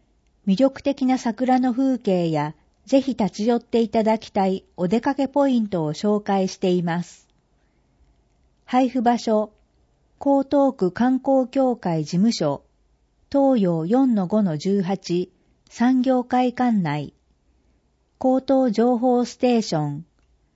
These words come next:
区役所二階、文化観光課、区役所四階三十三番、各出張所、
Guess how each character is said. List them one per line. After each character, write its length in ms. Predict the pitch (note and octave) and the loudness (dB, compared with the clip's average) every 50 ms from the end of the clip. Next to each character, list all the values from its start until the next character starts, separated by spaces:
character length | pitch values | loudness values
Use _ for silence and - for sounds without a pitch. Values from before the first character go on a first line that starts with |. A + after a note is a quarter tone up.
| _ _ _ _ _ _ _ _ | _ _ _ _ _ _ _ _
区 140 | - - G#3 | -6 -2 0
役 220 | A#3+ C4 C4+ - - | 0 0 0 -2 -4
所 160 | - G3 E3 | -2 -2 -2
二 160 | D#3 D3+ D3 | -2 -2 -4
階、 360 | - E3 D#3+ D#3 D3+ D#3 - _ _ _ _ _ _ _ _ _ _ _ _ _ _ _ _ _ _ _ _ _ _ _ _ _ - | -4 -4 -2 -2 -4 -6 -10 _ _ _ _ _ _ _ _ _ _ _ _ _ _ _ _ _ _ _ _ _ _ _ _ _ -4
文 280 | F3+ G#3+ C4 C4+ C4 | 0 2 4 4 2
化 140 | C4 C4+ C4 | 2 0 -2
観 300 | C4 - B3+ B3+ B3 A#3+ | 0 0 0 0 0 0
光 260 | A#3+ - B3 A#3+ A#3 | 0 0 0 0 0
課、 300 | A#3 - A3 G#3+ G#3+ G#3+ - _ _ _ _ _ _ _ _ _ _ _ _ _ _ _ - | -2 -2 -4 -4 -4 -4 -10 _ _ _ _ _ _ _ _ _ _ _ _ _ _ _ -8
区 100 | - G#3+ | -2 0
役 260 | A#3+ B3+ C4 B3+ - | 0 0 0 -2 -6
所 160 | - - E3+ | -4 -2 0
四 280 | E3 F3+ G#3 G#3+ G#3 G#3 | 0 2 2 2 2 0
階 260 | - G#3+ G#3 G3+ G#3 | 0 0 0 0 0
三 320 | G#3 - B3 C4 C4 A#3+ | -2 0 0 2 2 2
十 220 | G3+ F#3+ E3+ E3 D#3+ | 2 0 -2 -2 -2
三 320 | - A3 A3+ A3 G#3 F3+ | -2 0 0 2 2 0
番、 340 | D#3 C#3+ C#3+ C3+ C3+ - - _ _ _ _ _ _ _ _ _ _ _ _ _ _ _ _ _ _ _ - | 0 -2 -4 -4 -8 -12 -16 _ _ _ _ _ _ _ _ _ _ _ _ _ _ _ _ _ _ _ -4
各 260 | C#4 C4+ C4+ - - | -4 -4 -4 -6 -12
出 220 | - - G3+ F3+ | -6 -4 -2 -2
張 380 | F3 - - A3+ A3 A3 G#3 G3+ | -2 -2 0 0 2 2 2 2
所、 320 | - G3+ G3 G3 - - | 2 2 2 2 0 -4